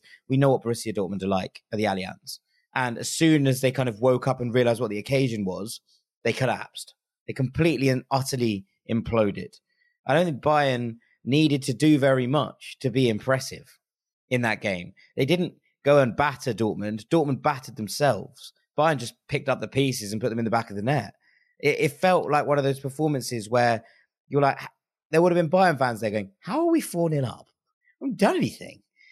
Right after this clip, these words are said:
And I, I think that that's the kind of the point you're looking at this one. It's really easy to look at that and be like, "Wow, Tuchel, one game,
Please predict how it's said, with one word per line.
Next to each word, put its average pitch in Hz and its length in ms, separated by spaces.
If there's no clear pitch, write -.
And 196 120
I, 180 200
I 202 40
think 196 240
that 170 200
that's 170 280
the 180 100
kind 160 260
of 127 60
the 135 80
point 139 280
you're 127 80
looking 127 280
at 101 100
this 104 120
one. 117 120
It's 135 160
really 170 260
easy 147 360
to 123 120
look 123 140
at 131 60
that 110 100
and 107 80
be 104 80
like, 101 140
"Wow, 104 420
Tuchel, 110 460
one 127 320
game, 110 360